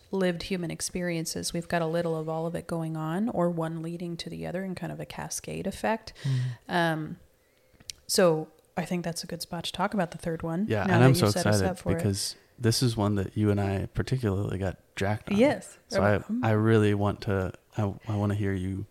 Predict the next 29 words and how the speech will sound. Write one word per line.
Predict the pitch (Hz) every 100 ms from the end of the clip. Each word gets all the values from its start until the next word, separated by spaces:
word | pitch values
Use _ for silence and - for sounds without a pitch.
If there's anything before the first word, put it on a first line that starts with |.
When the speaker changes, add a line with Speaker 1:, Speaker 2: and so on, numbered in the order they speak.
| _ _ _
Speaker 3:
go | 92 95
off | -
Speaker 1:
Well, | 196 196
Speaker 3:
on | 180
this | 254
Speaker 1:
I'm, | -
Speaker 3:
one. |
Speaker 1:
I | 175 240
wanna | 233 208
hear | 220
you | 208 185
too, | - 311 214 156
Speaker 3:
<laughs> |
Speaker 1:
because | 180 202 196
I | 208
sort | - 214
of, | 196
like, | 190 170 165
handed | 214 214 202 185
you | 190
a |
question. | 175 202 190 -
I'm | 175
like, | 165 160
"Tell | - 190 220
me | 294
your | 233
thoughts, | 220 196 175 180
Caleb," | - 196 156 151